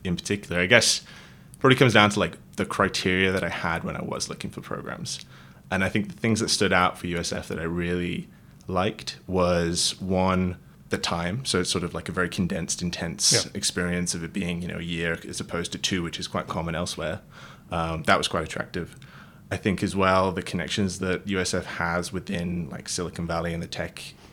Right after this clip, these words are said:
Speaker 1: ecosystem and environment, which is very strongly linked to data science and A I in general. Um, and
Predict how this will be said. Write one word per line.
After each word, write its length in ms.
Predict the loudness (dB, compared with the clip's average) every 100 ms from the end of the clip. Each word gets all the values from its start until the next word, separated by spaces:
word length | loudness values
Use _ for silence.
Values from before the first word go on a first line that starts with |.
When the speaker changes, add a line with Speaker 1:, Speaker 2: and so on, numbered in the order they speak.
| -20 -20 -18 -12
Speaker 1:
ecosystem 560 | -10 -6 -6 -4 -2 0
and 80 |
environment, 640 | 0 2 4 4 2 -2 -6
which 460 | -4 0 0 0 -4 -20 -12
is 100 | -8
very 260 | 0 4 4
strongly 340 | 2 -2 -2
linked 220 | -2 -4 -6
to 40 |
data 180 | -4 -4
science 300 | -2 -4 -4
and 80 | -4
A 40 |
I 200 | -4 -4
in 120 | -4 -2
general. 440 | 0 0 -2 -8 -16 -20 -20 -8 -4
Um, 560 | -2 -2 -4 -6 -10 -18 -20 -20 -20 -20 -14 -4
and 560 | -2 0 0 -2 -6